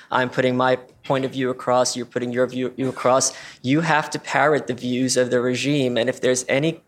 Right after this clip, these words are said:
chance that you're saying something that can be regarded as wrong, there will be very big consequences. And North Korea does something else that's unique and, and particularly reprehensible. You know, Rick Santorum, who's a wonderful person that everyone loves,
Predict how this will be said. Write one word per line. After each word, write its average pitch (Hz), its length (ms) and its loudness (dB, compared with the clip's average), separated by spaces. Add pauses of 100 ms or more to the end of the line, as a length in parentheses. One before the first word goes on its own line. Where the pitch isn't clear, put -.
(400)
chance 139 520 2
that 123 280 2 (240)
you're 127 120 2
saying 139 320 4
something 131 460 0
that 123 120 0
can 117 120 -4
be 120 80 0
regarded 120 460 0
as 120 140 -4
wrong, 127 520 2 (260)
there 123 140 4
will 151 120 2
be 156 120 2
very 127 340 2
big 127 200 -2
consequences. - 800 -4
And 127 100 2
North 165 200 2
Korea 180 180 2
does 170 140 2
something 156 280 0
else 151 200 2
that's - 240 -4
unique 123 360 -2
and, - 220 -4
and 127 200 -8
particularly 123 480 -2
reprehensible. 120 760 -2 (360)
You 139 120 0
know, 143 80 4
Rick 180 160 4
Santorum, 143 840 2
who's 123 240 -2
a - 420 0
wonderful 135 520 -2
person 117 500 -2
that - 140 -2
everyone 120 400 -4
loves, 143 420 0